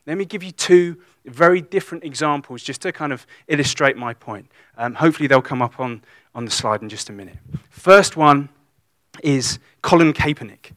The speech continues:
Everyone heard of him? Everyone heard of him? He's, he was a, a N F L American football player who was the first person to take a, a knee during the American national anthem at the start of,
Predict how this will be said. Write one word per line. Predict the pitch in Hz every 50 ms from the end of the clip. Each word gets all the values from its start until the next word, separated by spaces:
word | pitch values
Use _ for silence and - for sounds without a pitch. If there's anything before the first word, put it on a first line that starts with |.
| _ _ -
Everyone | 135 139 156 160 156
heard | 143 156 170 170 165
of | 165 -
him? | 165 165 175 190 202 - _ _ _ _ _ _ _ _ _ _ _ _ _ _ _ _ _
Everyone | - 139 143 165 165 165 160
heard | 170 170 165
of | 147 131
him? | 165 170 170
He's, | 165 147 131
he | - 139 151
was | 143 143 135 120 147
a, | 139 135 135 - _ _ _ _ _ _
a | - 143 - -
N | 170 185
F | 196 175 - 185
L | 175 170 170 170 -
American | 143 147 160 170 185 180 - 202 196
football | - 185 165 156 165
player | 156 - 165 160 156 151 156 156 151 _ _ _ _ _ _
who | 147
was | 147 135
the | 139
first | 139 - - 190 190 196 190 -
person | - - 175 170 156 - - 156
to | - 165
take | 143 - 151 156 151 147 - - -
a, | 143 135 135 135 135 135
a | - 123 123
knee | 131 139 147 160 165 165 170 175 170
during | 156 - 156 147 143
the | 139 135
American | 139 151 156 156 151 - - 143
national | 147 151 147 - - 135 135 139
anthem | 139 143 139 - 135 127
at | 123
the | 127
start | - - - 156 151 120
of, | 127 123 -